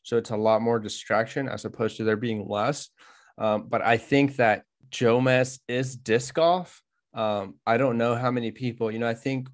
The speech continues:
once someone discovers disc golf and they go out to play for the very first time and they get hooked and they want more, and, you know, you can't go out and play every day.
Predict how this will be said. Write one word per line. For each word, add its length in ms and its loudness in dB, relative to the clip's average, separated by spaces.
once 800 -8
someone 500 -6
discovers 880 -10
disc 340 -2
golf 420 2
and 260 0
they 140 4
go 140 2
out 160 4
to 80 -18
play 180 -2
for 160 -4
the 80 -2
very 240 2
first 300 -8
time 420 -4
and 160 -2
they 80 2
get 160 -4
hooked 440 -4
and 380 2
they 100 4
want 260 0
more, 520 -2
and, 300 0
you 60 -6
know, 100 0
you 200 -6
can't 280 -4
go 160 2
out 120 2
and 80 -8
play 200 0
every 200 0
day. 280 -4